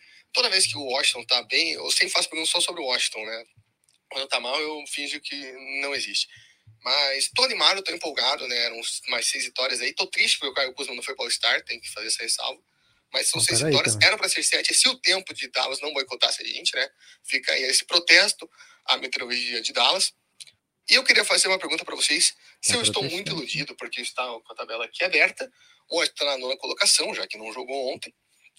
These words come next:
Speaker 1: né? E está a dois jogos do Knicks, de tanta gente, né? E é muita ilusão minha imaginar o Washington nessa sétima posição, né? Pegando esse mando de quadra numa primeira série bem, hein? Deixa aí essa reflexão pra vocês, essa história e também essa cobrança. Ah, Guilherme Tadeu.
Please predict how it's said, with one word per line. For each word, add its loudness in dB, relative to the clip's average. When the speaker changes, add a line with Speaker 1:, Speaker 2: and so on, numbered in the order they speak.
Speaker 1:
né? -6
E -2
está 4
a 0
dois 2
jogos 0
do 0
Knicks, 4
de 2
tanta 4
gente, 0
né? 2
E 4
é 8
muita 2
ilusão 0
minha -4
imaginar 0
o -4
Washington 0
nessa -2
sétima -2
posição, 2
né? -8
Pegando -4
esse 0
mando -4
de -2
quadra -2
numa -6
primeira -4
série 0
bem, -4
hein? 2
Deixa 2
aí 0
essa 0
reflexão -4
pra -6
vocês, 0
essa 0
história 2
e -6
também -4
essa 2
cobrança. -2
Ah, -4
Guilherme -2
Tadeu. -2